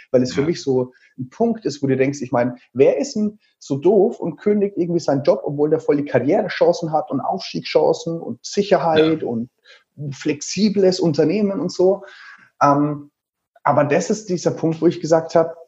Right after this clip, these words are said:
Speaker 1: „Ich glaub, da muss ich auf mein Herz hören.“ Und ich mein, das war jetzt vor zehn Jahren. Und jetzt kann ich sagen, es war die beste Entscheidung meines Lebens.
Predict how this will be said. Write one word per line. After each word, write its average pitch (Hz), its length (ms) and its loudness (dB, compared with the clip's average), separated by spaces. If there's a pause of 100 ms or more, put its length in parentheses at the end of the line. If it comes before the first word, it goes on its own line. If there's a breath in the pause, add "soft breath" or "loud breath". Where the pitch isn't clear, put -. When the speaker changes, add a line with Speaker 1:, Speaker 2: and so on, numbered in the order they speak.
(180)
Speaker 1:
„Ich - 180 -10
glaub, 123 420 0 (400)
da 139 120 2
muss 135 240 2
ich 147 140 0
auf 131 140 -2
mein 143 140 0
Herz 170 260 -2
hören.“ 107 220 0
Und 113 280 -8 (160 loud breath)
ich 127 100 -8
mein, 139 160 2
das 170 180 0
war 180 80 6
jetzt - 140 -2
vor 135 180 0
zehn 135 240 0
Jahren. 104 340 0 (960)
Und 117 480 -2 (800)
jetzt 147 300 2
kann 165 120 2
ich 143 100 0
sagen, 139 200 2
es 135 120 -4
war 131 60 2
die 127 60 0
beste 123 260 0
Entscheidung 117 300 -2
meines 104 220 -4
Lebens. - 500 -6